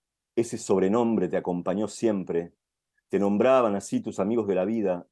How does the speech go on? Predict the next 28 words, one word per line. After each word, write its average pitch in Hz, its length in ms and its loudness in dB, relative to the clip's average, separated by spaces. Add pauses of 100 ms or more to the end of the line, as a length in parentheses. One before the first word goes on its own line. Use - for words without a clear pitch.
(100)
los 92 140 -8
del 90 140 -6
conventillo, 92 960 -2
los 90 180 -8
primeros 104 720 0
que 90 120 -8
conociste 92 520 -4
en 92 60 -2
el 87 140 -2
puerto 107 360 0
en 87 100 -2
tu 90 100 -4
adolescencia, 85 880 -2 (560)
aquellos 131 400 -2
que 113 100 0
aparecían 107 640 2
y 101 60 -2
desaparecían 101 840 -2
en 92 100 -4
las 85 120 -6
batallas 101 440 -4
familiares. 87 720 -2 (600)
Así - 300 -8
te 104 120 -2
nombraban 90 480 2
ellos, 80 500 -10 (460)
Charo, 160 500 -2 (300)
Charito, 85 640 -6